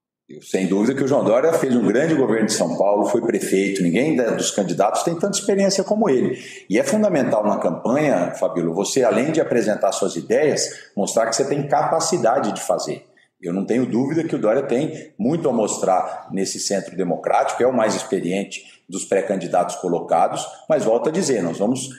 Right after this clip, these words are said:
é, através de pesquisas, identificar aquele que melhor representa nesse momento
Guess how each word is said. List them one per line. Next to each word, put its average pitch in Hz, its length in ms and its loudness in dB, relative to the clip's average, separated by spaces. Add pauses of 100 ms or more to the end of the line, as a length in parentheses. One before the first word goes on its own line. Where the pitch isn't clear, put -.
(140)
é, 95 320 2
através 101 440 2
de 107 80 -4
pesquisas, 127 680 -4
identificar 143 960 -2
aquele 135 300 -2
que 139 80 -2
melhor 143 260 2
representa 139 540 0
nesse 135 240 -2
momento 156 640 -2